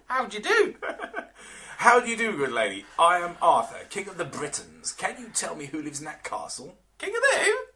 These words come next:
Speaker 2: The Britons.
Speaker 1: Who are the Britons?
Speaker 2: All of us are. We are all Britons. And
Speaker 1: And I am
Speaker 2: I am your king. <laughs>
Speaker 1: Oh, I didn't know we had a king. I thought we're an autonomous collective. You're fooling yourself. We're living in a dictatorship,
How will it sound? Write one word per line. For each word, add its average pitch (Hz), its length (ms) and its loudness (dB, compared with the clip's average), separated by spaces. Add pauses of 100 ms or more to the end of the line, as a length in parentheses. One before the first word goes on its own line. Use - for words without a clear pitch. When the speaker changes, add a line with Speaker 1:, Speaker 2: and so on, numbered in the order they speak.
Speaker 2:
The - 80 2
Britons. - 720 -4 (180)
Speaker 1:
Who 349 120 -4
are 427 80 2
the 427 120 -6
Britons? 208 580 -8 (280)
Speaker 2:
All 294 220 0
of - 80 -4
us - 140 0
are. 90 300 -6
We 185 120 2
are 247 220 2
all 320 300 -2
Britons. - 680 -16 (120)
And 120 140 -12 (960)
Speaker 1:
And 139 160 -6
I 143 80 -6
am 165 40 -4
Speaker 2:
I 233 460 2 (220)
am 294 140 -6
your - 160 -2
king. - 440 6 (180)
<laughs> - 120 -16 (420)
Speaker 1:
Oh, 523 160 4
I - 40 -6
didn't 294 160 -6
know 240 120 -4
we 339 60 -8
had 415 140 -4
a 415 40 0
king. 302 220 -8
I 339 120 4
thought 294 180 -8
we're 285 80 -8
an 277 60 -8
autonomous 311 380 -8
collective. 370 540 -6 (160)
You're 214 200 6
fooling 214 380 4
yourself. 147 400 -2 (160)
We're 262 180 2
living 240 200 2
in 233 100 0
a 214 80 -2
dictatorship, 247 760 -2